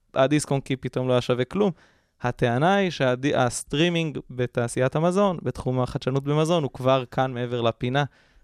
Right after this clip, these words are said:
אנחנו יכולים לראות אותו, אנחנו יודעים להתעסק עם יחידת החיים, היח-, היחידה הקטנה ביותר, שזה אתה, וישר להכיל אותה, שם יחס ההמרה הוא הכי נמוך,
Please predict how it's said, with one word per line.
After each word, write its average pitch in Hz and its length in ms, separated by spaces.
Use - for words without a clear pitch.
אנחנו 123 180
יכולים 135 300
לראות 139 280
אותו, 156 260
אנחנו - 140
יודעים 123 180
להתעסק 135 440
עם 131 80
יחידת 127 520
החיים, 127 420
היח-, 123 360
היחידה 139 600
הקטנה 131 720
ביותר, 151 340
שזה 120 260
אתה, 156 340
וישר 131 340
להכיל 139 320
אותה, 208 200
שם 127 260
יחס 156 380
ההמרה 147 380
הוא 151 120
הכי 151 260
נמוך, 160 440